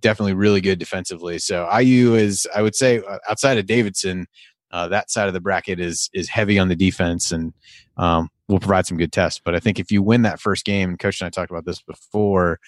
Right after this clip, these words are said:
you set yourself up to get two other really good games, al-, almost no matter who you play. Uh, versus if you lose that one, you probably end up playing Davidson in the second one, and then,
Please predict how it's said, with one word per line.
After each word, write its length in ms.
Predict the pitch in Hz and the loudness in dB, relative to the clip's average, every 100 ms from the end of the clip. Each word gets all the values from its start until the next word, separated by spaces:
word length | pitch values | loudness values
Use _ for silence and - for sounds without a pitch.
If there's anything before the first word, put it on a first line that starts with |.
| - _ _ _ - | -20 _ _ _ -2
you 120 | 107 | 2
set 220 | - 127 | 2 2
yourself 360 | - - 101 117 | 0 2 2 4
up 140 | - | 2
to 80 | 98 | 2
get 140 | 92 | 0
two 200 | - 117 | 4 4
other 200 | 101 92 | 6 6
really 260 | 92 101 92 | 6 4 4
good 160 | 92 | 2
games, 420 | 87 92 87 85 - | 2 2 0 -2 -8
al-, 260 | 98 - 95 - | -8 -10 -14 -6
almost 300 | 98 90 92 | -2 -2 -2
no 80 | |
matter 240 | 92 90 78 | 0 0 2
who 100 | 107 | 2
you 160 | 92 | 2
play. 500 | 87 92 85 85 82 - _ - - _ - | 0 -2 0 0 -2 -6 _ -20 -20 _ -4
Uh, 180 | 85 85 | -2 0
versus 520 | 101 95 95 92 95 | 2 0 -2 -4 -4
if 100 | 95 | -2
you 160 | 90 | -2
lose 300 | 98 113 104 | 2 4 4
that 240 | 98 98 98 | 2 2 2
one, 160 | 98 | 0
you 80 | 92 | 0
probably 280 | - 98 95 | 0 0 0
end 120 | 92 | -2
up 80 | 92 | -4
playing 240 | - 90 | -4 -4
Davidson 500 | 85 98 95 - 98 | 0 0 0 0 2
in 80 | 92 | 2
the 60 | 90 | 0
second 320 | - 90 95 | 0 0 2
one, 160 | 90 90 | 2 2
and 100 | 85 | 0
then, 240 | 85 85 | -2 -4